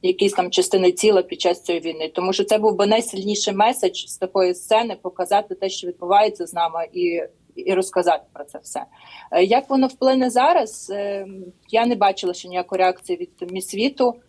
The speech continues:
Е, бачила тільки реакцію українського суспільства. І однозначно, що українське суспільство сьогодні настільки вже зріле, мудре, що воно не готове терпіти ніякі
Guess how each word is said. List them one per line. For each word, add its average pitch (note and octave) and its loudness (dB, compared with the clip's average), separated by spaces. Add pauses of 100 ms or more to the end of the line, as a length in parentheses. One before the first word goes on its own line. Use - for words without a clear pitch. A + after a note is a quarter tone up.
(400)
Е, F3+ 2
бачила G3+ 0
тільки G3+ -4
реакцію G3 0
українського F#3+ -6
суспільства. A#3 -2
І F#3+ 4
однозначно, F#3+ -2
що F#3+ -4
українське F#3+ -4
суспільство G3 -4
сьогодні F#3 2
настільки F#3 -2
вже F3+ 2
зріле, F#3 4
мудре, F3+ 0
що F3 0
воно F3 -4
не F#3 -8
готове F3+ 0
терпіти F3+ -2
ніякі E3+ 2